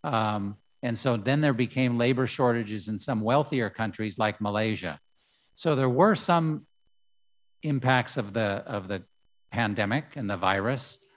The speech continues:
on, on world market food prices, but they were relatively minor compared to the other factors. In addition, another factor that led to some increased world food market prices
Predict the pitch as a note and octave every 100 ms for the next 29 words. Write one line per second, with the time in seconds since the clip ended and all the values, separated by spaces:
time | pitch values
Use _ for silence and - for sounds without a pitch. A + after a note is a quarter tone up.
0 | _ - A#2 A#2+ C3+ - B2+ A#2 A2+ A2+
1 | A2 G#2 G2 - - B2+ G#2 A#2+ G2 -
2 | G2+ G2+ - _ _ _ _ - _ G#3+
3 | A#2+ A#2 - A#2 A2+ A2 A2+ G#2+ B2 G#2
4 | G#2 G#2 G2 G2+ G#2+ G#2 F#2 - F#2+ G2
5 | G2 - F#2 F#2 G2+ F#2+ - F#2 E2+ -
6 | D#2+ D#2 - _ _ _ _ _ _ _
7 | - _ _ _ _ _ _ _ _ _
8 | _ _ _ - D#3+ C#3 A2+ G3+ - D3
9 | B2 B2 E3+ A3 C#3 B2 G#2 - A2+ A2
10 | A#2 A2 G#2 A2+ - A#2 A2 G#2 A2+ G2
11 | - A2+ G2+ F#2 A#2+ G2+ G2+ G2 G#2 -
12 | G#2 F2+ - A2+ C3